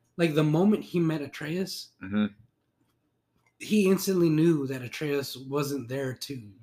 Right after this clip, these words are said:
Speaker 1: really help Odin find
Speaker 2: Okay.
Speaker 1: answers. He was there to use Odin and betray him. Of course, fucking Odin being the smart bastard he is, so of course he's here to betray me.
Speaker 2: Mm-hmm.
Speaker 1: I just need him for answers. That's it.
Speaker 2: Right.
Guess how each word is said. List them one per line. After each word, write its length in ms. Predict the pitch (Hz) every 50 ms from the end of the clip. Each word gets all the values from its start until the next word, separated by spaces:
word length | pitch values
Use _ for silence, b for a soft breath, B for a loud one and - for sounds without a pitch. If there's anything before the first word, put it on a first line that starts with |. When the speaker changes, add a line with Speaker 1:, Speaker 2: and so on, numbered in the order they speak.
| - _ _ -
Speaker 1:
really 420 | 147 147 160 165 170 151 147 123 98
help 300 | 104 - 120 104 - _ _ _ _ _ _ _ _ _ _ _ _ _ _ _ -
Odin 360 | 165 151 135 - - - - _ _ _ _ _ _ _ _ _ _ -
find 180 | - - 110 107
Speaker 2:
Okay. 80 | 110 98 85 80
Speaker 1:
answers. 460 | 80 - - 92 90 - - - - _ _ _
He 80 | - 165
was 100 | 170 151
there 120 | 156 165 156
to 140 | 156 147 139
use 300 | 135 160 196 208 180 156
Odin 520 | 156 156 156 151 156 156 151 151 147 143 _ _ _ _ _ _ _ _ _ _ _ -
and 180 | 143 143 135 127
betray 360 | 127 - - 160 156 143 127
him. 160 | 98 87 - _ _ _ _ _ _ _ _ _ _ _ _ _ _ _ _ _ _ _ _ _
Of 60 | _
course, 340 | - 339 370 208 151 - -
fucking 320 | - - 208 196 202 185 151
Odin 400 | 143 175 208 226 220 214 196 160
being 240 | 170 180 180 175 165
the 80 | 131
smart 560 | 117 - - - 151 147 151 165 160 156 - _
bastard 460 | 135 139 151 151 - - 165 151 139
he 280 | - - 147 151 156 151
is, 280 | 139 123 117 117 - - _ _ _ _
so 140 | - - 190
of 160 | 190 202 -
course 260 | - - 320 320 320
he's 160 | - 262 214 -
here 140 | 214 214
to 60 | 180 165
betray 420 | 127 113 - - - 143 135 113
me. 220 | 101 - - - _ _ - 110
Speaker 2:
Mm-hmm. 240 | 107 107 107 104 98 98 - -
Speaker 1:
I 80 | 185 196
just 160 | 214 202 202
need 140 | - - 208
him 80 | - -
for 140 | - 98
answers. 400 | 196 202 196 - - 104 90 -
That's 160 | 120 127 - 101
it. 180 | 165 - - _ _ _ - 98
Speaker 2:
Right. 280 | 107 110 98 85 80